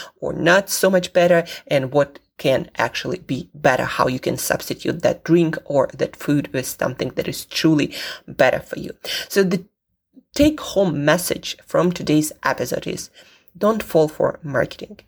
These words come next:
You need to know all the details. My shortcut to you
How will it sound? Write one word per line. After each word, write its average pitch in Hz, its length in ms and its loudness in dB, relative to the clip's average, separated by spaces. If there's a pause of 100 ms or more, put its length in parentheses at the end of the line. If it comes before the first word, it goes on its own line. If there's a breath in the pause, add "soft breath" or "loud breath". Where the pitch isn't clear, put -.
(160)
You 190 200 0
need 214 320 4
to - 100 0
know 151 320 6
all 139 200 2
the 147 100 -12
details. - 600 -6 (300 loud breath)
My 208 160 4
shortcut 285 760 2
to 170 100 -2
you 135 340 -4